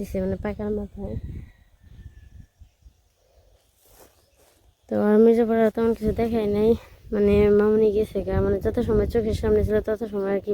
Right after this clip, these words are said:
ভাল লাগছে। কিন্তু যখন গাড়ি ছেড়ে দিছে তখন বুকের ভেতরটা কেমন জানি কইরে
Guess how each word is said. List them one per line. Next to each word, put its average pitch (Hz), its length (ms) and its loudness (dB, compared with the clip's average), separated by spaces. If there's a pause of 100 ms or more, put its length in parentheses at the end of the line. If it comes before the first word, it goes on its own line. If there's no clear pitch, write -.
ভাল 180 200 -4
লাগছে। 196 340 -8 (1300)
কিন্তু 247 220 4 (140)
যখন 233 240 0 (120)
গাড়ি 226 220 2
ছেড়ে 226 260 0
দিছে 220 180 -2 (120)
তখন 220 220 0
বুকের 233 240 -2
ভেতরটা 202 440 -2
কেমন 214 200 0 (100)
জানি 190 160 -2 (180)
কইরে 208 200 0